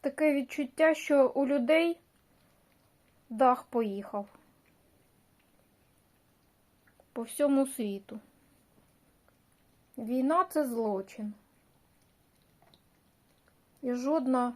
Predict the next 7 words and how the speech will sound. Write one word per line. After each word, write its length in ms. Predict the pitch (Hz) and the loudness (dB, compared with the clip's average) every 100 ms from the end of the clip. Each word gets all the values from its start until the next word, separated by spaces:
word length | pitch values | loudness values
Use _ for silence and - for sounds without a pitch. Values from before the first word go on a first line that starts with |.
| _ | _
причина 720 | - 262 - 330 370 339 262 262 _ _ _ _ _ _ - | -6 -6 -4 -2 0 0 -4 -8 _ _ _ _ _ _ -4
не 140 | 254 254 | 0 4
може 560 | 262 294 320 302 294 - _ _ _ _ - | 6 4 4 0 -2 -4 _ _ _ _ -12
виправдати 1500 | 220 277 302 285 269 254 220 - - 226 254 254 262 247 240 _ - | -2 0 0 0 0 0 -2 -8 -14 -4 -2 0 -2 -4 -4 _ -14
війну 500 | 220 240 240 269 320 | -4 0 4 4 2
і 120 | 254 247 | 0 -2
вбивство. 680 | 208 196 190 - - 208 | -2 -8 -12 -16 -18 -18